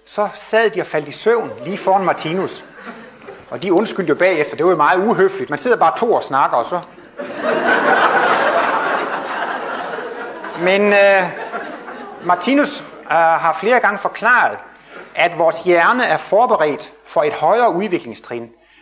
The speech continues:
Vi ved, vi har et talecenter, et center for at gå, og man har fundet ud af, at der er mange forskellige områder i hjernen, som tager sig af forskellige opgaver. Og Martinus siger, at vi har nogle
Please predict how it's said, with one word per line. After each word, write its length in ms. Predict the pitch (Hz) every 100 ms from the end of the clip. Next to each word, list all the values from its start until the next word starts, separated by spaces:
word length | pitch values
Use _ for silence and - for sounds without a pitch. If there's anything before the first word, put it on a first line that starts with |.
| _ _ _ _ _
Vi 160 | 147 208
ved, 140 | 233
vi 120 | 160 170
har 160 | 175
et 140 | - -
talecenter, 960 | - 135 147 175 180 - - 143 139
et 120 | 131 113
center 300 | - 180 123
for 240 | 156 120
at 180 | - -
gå, 240 | 139 160
og 340 | - 117 110 107 - - _ _ -
man 180 | 170
har 160 | 185 190
fundet 220 | 175 180
ud 100 | 214
af, 80 | 190
at 100 | 156
der 60 | 160
er 40 |
mange 200 | 156 196
forskellige 360 | 175 - 202 -
områder 440 | 139 202 175 165
i 60 | 139
hjernen, 360 | 127 127 175
som 160 | - 131
tager 140 | 123
sig 140 | 113 131
af 180 | 208
forskellige 460 | 214 185 170 160 120
opgaver. 480 | 151 190 120 104 113 135 - - - - _
Og 60 | 123
Martinus 380 | 110 202 226
siger, 180 | - 190
at 40 | 139
vi 60 |
har 300 | 117 233 220
nogle 320 | 151 151 147